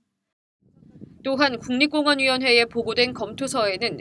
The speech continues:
훼손이 예상되는 면적과 동식물군이 축소됐고 멸종위기종 보호 대책을 수립하라는 사업 승인 조건도 충족하지 못했다고 평가했습니다.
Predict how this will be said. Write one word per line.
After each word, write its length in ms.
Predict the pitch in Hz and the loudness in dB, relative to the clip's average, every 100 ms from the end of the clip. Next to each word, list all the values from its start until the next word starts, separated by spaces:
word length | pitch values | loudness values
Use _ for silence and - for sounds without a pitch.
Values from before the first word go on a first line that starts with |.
| - - - - - 330 | -14 -20 -20 -20 -6 -4
훼손이 420 | 320 320 302 254 | -2 0 4 4
예상되는 760 | 226 285 277 269 240 269 233 | 4 2 0 2 2 2 0
면적과 680 | 185 208 240 262 262 269 254 | 0 0 0 -2 0 2 2
동식물군이 800 | 254 254 262 294 294 269 254 247 | 2 -4 -2 0 0 0 -4 -6
축소됐고 840 | 285 - 302 233 202 - 185 135 _ _ _ _ - | -10 -8 -2 -2 -2 -4 -4 -4 _ _ _ _ -2
멸종위기종 800 | 208 220 285 285 254 262 262 254 | -2 0 -2 -2 -2 -2 -2 -4
보호 280 | 254 262 277 | -2 -2 2
대책을 400 | 262 285 254 254 | 0 0 -4 -4
수립하라는 760 | 269 254 262 233 220 247 156 - - - | -4 -6 -4 0 0 -2 -8 -14 -20 -14
사업 360 | - 311 302 | -2 0 0
승인 340 | - 330 311 294 | -2 -4 -2 -2
조건도 640 | 269 - 247 233 262 156 | -4 -2 -4 0 -2 -2
충족하지 680 | 156 330 320 302 285 240 262 | -4 -6 -6 -6 -6 -4 -4
못했다고 640 | 220 233 294 285 254 233 | -2 -2 -2 -2 -4 -2
평가했습니다. 920 | 240 262 247 202 180 - 147 139 131 | -4 -6 -2 -2 -2 -10 -10 -10 -10